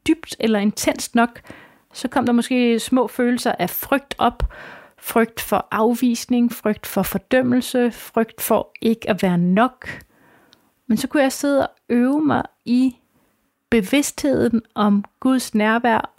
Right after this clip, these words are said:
og bare være og stole på, at han finder glæde i mig. Jeg tror, jeg har været vant til, at der altid er et eller andet, jeg burde, et eller andet, der haster, som nogen forventer.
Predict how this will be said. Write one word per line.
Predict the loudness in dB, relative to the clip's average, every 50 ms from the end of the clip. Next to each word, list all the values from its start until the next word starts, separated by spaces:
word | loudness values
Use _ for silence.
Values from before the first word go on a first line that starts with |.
| _ _ -2
og | 0 0 0
bare | 0 0 2 2 2 2 0 -2 -4 _ _ _ _ _
være | -6 -2 0 2 4 4 4 2 0 -2 -6 -8 _ _ _ _ _ _ _ _ _ _ -4
og | -2 -2 -2
stole | -2 -2 0 2 2 0 0
på, | 0 0 0 0 0 -2 -8 -12 _ _ _ _ _ _ _ _ _ -4
at | -2 0
han | 0 2 2 2 2 0 -2 _ _ _ _ _ _ _
finder | -4 0 2 2 2 2
glæde | 0 0 2 2 2 2 0 -2 -2 2
i | 4 4
mig. | 4 4 2 -4 -10 _ _ _ -20 _ _ _ _ _ _ _ _ _ _ _ _ _ _ _ _ _ _ _ _ _ _ _ _ -6
Jeg | -6 -4
tror, | 0 0 0
jeg | 2 2 0
har | 0
været | 0 0 0 2
vant | 0 0 0 -2 -4
til, | -2 0 0 0 0 -4 -14 -18 -20 -20 -20 -20 _ _ -4
at | -4 -4 -2 -2
der | -4 -2 0 0
altid | 0 0 0 -2 0 0 2 2
er | 0 -2 _ -2
et | -2 0 2
eller | 2 2 2
andet, | 2 2 2 2 2
jeg | 0 0
burde, | -2 _ -4 0 0 2 2 0 -2 -4 -8 -8 _ -2
et | -2 0 2
eller | 2 2 2
andet, | 2 2 0 -2
der | -4
haster, | -6 -6 -2 2 2 2 2 0 -2 -2 -2 -2 -2 -6 -20 -18
som | -12 -4 -2 0
nogen | 2 2 2 2 2 0
forventer. | 0 -2 -6 -2 0 0 0 0 0 -2 -2 -2 -6